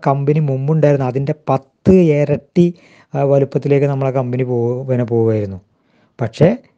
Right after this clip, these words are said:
നമ്മൾ ആരെ കൊണ്ടും അല്ല, ഇപ്പോൾ നിക്ഷേപിച്ച ആളുകളെ കൊണ്ടോ കമ്പനീൻ്റെ ആളെ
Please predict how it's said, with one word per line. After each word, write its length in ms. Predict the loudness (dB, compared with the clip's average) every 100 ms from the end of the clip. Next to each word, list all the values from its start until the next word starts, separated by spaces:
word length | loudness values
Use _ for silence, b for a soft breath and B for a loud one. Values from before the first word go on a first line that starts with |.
| b b b _
നമ്മൾ 420 | 0 2 2 4 4 4
ആരെ 320 | 2 2 2 2
കൊണ്ടും 220 | 2 4 4
അല്ല, 120 | 2
ഇപ്പോൾ 120 | 0 -2
നിക്ഷേപിച്ച 480 | -4 0 0 2 2 4
ആളുകളെ 260 | 4 2 2
കൊണ്ടോ 180 | 2 2
കമ്പനീൻ്റെ 440 | 0 -2 -2 -2 0
ആളെ 120 | 0